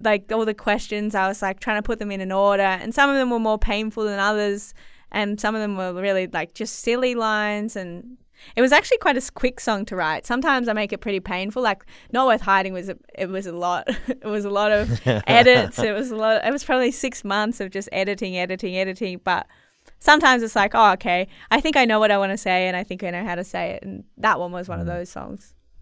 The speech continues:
Speaker 2: To your point as well, B-, Björk, I saw her speak at Red Bull Music Academy in Montreal a few years ago. She's saying, "If we can invent the iPhone seven," this is at the time, "then I'm pretty sure we can tackle climate change in a much smarter way than we're doing. We can recycle a hell of a lot better."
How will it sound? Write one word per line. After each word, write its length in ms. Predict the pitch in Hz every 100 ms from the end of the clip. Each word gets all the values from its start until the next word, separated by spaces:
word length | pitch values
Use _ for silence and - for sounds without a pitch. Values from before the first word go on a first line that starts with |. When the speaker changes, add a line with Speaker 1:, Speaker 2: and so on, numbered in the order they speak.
| -
Speaker 2:
To 100 | -
your 100 | 107
point 220 | 85 117 92
as 100 | 98
well, 120 | 92
B-, 180 | 85 -
Björk, 520 | 107 104 104 101 - -
I 80 | -
saw 140 | 90 90
her 60 | 90
speak 240 | - 87
at 80 | -
Red 140 | 90
Bull 120 | 87 82
Music 260 | 87 90
Academy 520 | 78 - 85 82 78 -
in 140 | 87
Montreal 400 | 87 - 90 87
a 40 |
few 140 | 82 85
years 120 | 82
ago. 280 | 82 80 76
She's 140 | 82 92
saying, 160 | 92
"If 100 | 85
we 100 | 107
can 140 | 135 208
invent 300 | 214 165 120
the 80 | 110
iPhone 520 | 95 101 - 101 92
seven," 560 | - 117 87 73 90 131
this 120 | 82
is 100 | 78 - _ 82
at 100 | 82
the 60 |
time, 280 | - 80 82 - _ _ _ _
"then 120 | 120
I'm 120 | 113 110
pretty 240 | 160 180
sure 280 | - 160 127
we 80 | 117
can 160 | 117
tackle 260 | 104 101 92
climate 360 | - 90 92
change 260 | - 87 85
in 80 | 82
a 60 |
much 240 | 82 82 -
smarter 320 | - 90 90
way 160 | 87 90
than 120 | 87
we're 100 | 87
doing. 360 | 98 90 90
We 120 | 87 87
can 180 | 90
recycle 540 | 82 92 - 85 92 90
a 40 |
hell 180 | 85 87
of 60 | 82
a 40 |
lot 280 | 87 82 -
better." 380 | 95 85 85